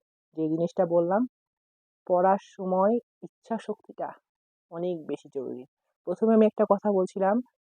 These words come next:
যদি তুমি মন থেকে কিছু চাও, গোটা পৃথিবী তোমাকে সেটা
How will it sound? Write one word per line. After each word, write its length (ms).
যদি 160
তুমি 160
মন 240
থেকে 220
কিছু 240
চাও, 260
গোটা 240
পৃথিবী 380
তোমাকে 320
সেটা 220